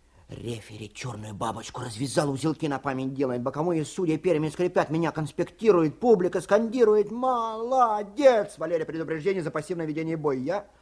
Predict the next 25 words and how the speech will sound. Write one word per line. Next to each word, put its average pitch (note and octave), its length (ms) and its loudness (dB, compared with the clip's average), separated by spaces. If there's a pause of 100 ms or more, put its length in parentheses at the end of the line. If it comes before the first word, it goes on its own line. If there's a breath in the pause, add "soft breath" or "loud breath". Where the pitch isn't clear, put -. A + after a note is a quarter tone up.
(160 soft breath)
очки A#2 300 -14
набираю. F2 400 -10 (1400 soft breath)
Противник G3+ 420 -8
обрёл F3 260 -2
второе F#3 280 0
дыхание C3 600 2 (280)
и, F#3 120 -4
войдя F3 260 4
в D3+ 80 -6
захват, F3 440 -2
провёл F3+ 360 2
серию A3+ 400 2
коротких G#3+ 440 0
ударов A3 240 0
в A#3+ 60 -6
голову. D3 440 2
Но F#3+ 320 -8 (160)
дядя A#2+ 240 -4
Саша, D#3+ 300 -10
старший B2 320 -8
тренер, C3+ 320 -4
недаром A2+ 320 0
учил: F#2 300 -10 (340 soft breath)
в F2 100 -16
бою G#2 560 2